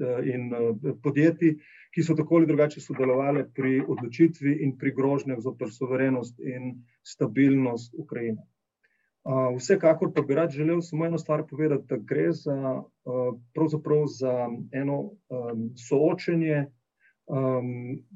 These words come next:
geostratiš-, geostrateških, geopolitičnih razsežnosti, ki se je pripravljalo dlje časa,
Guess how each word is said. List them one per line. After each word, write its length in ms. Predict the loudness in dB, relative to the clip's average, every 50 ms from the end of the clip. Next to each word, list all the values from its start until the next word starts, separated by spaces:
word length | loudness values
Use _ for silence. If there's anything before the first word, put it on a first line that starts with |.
| 0 4
geostratiš-, 640 | 4 4 4 4 0 -4 0 2 2 2 2 -2 _
geostrateških, 800 | 0 4 4 4 4 2 -4 -4 -2 -2 0 0 -2 -4 -2 0
geopolitičnih 800 | 2 2 2 2 0 0 0 2 0 0 -4 -6 -6 -8 -6 -6
razsežnosti, 760 | -8 -6 -2 0 0 0 0 0 -2 -4 -4 -4 -4 -4 -4 -4
ki 160 | -4 -4 -4
se 200 | -2 0 2 2 2 4
je 260 | 2 0 0 -2 -4 _ _ -10
pripravljalo 640 | -8 -6 -4 0 4 4 6 6 6 4 2 0 -2
dlje 260 | -2 0 0 0 0 -2
časa, 480 | -2 -2 -2 -2 -2 -4 -8 -8 -8